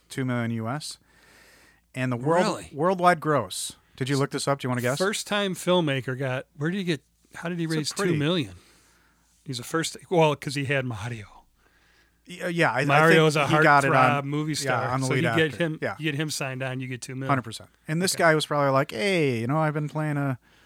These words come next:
Speaker 1: pretty boy for so long. Let me grow a beard and, and,
Speaker 2: He wanted
Speaker 1: uh,
Speaker 2: to, he wanted to stretch
Speaker 1: and
Speaker 2: his,
Speaker 1: grunt
Speaker 2: uh,
Speaker 1: for a while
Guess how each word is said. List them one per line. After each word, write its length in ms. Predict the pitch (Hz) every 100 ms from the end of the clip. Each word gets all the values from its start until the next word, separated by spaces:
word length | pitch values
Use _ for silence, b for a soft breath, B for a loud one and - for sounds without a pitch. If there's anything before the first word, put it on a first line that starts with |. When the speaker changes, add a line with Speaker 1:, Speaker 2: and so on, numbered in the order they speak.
| b b b
Speaker 1:
pretty 200 | - 165
boy 200 | 160 156
for 120 | 160
so 200 | 156 165
long. 400 | 151 151 147 147 147
Let 100 | 143
me 80 |
grow 180 | 135 139
a 40 | 131
beard 420 | 135 143 139 131
and, 320 | 117 110 107 - 123
and, 280 | 113 113 226
Speaker 2:
He 60 |
wanted 240 | 175 170 160
Speaker 1:
uh, 40 |
Speaker 2:
to, 60 | -
he 100 | 156
wanted 280 | 185 180 156
to 80 | 156
stretch 480 | - 175 165 -
Speaker 1:
and 120 | 160 131
Speaker 2:
his, 100 | 139
Speaker 1:
grunt 320 | 143 143 139
Speaker 2:
uh, 20 |
Speaker 1:
for 120 | 135
a 60 | 135
while 380 | 131 131 131